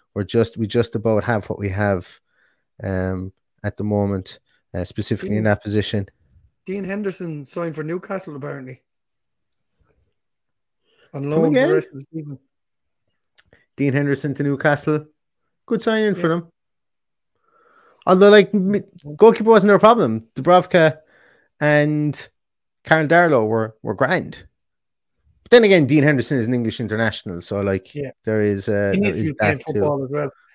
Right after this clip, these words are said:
Speaker 2: I
Speaker 1: Yeah.
Speaker 2: just, I just hate seeing Newcastle <laughs> signing anybody.
Speaker 1: Yeah. Douglas Luiz looks like Villa are going to tie him down to a new long-term contract as well, says Villa Report and David Ornstein as well. So just, uh, just one or two pieces on that.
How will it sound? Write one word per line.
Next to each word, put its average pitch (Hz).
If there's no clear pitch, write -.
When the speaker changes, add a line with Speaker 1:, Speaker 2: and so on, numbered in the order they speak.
Speaker 2:
I 143
Speaker 1:
Yeah. 120
Speaker 2:
just, 110
I 147
just 160
hate 156
seeing 151
Newcastle 156
<laughs> -
signing 170
anybody. 170
Speaker 1:
Yeah. 135
Douglas 165
Luiz 185
looks 180
like 175
Villa 170
are 156
going 160
to 151
tie 165
him 156
down 160
to 151
a 143
new 147
long-term 143
contract 165
as 156
well, 180
says 180
Villa 180
Report 180
and 170
David 180
Ornstein 185
as 165
well. 196
So 165
just, 165
uh, 160
just -
one 160
or 156
two 156
pieces 156
on 143
that. 147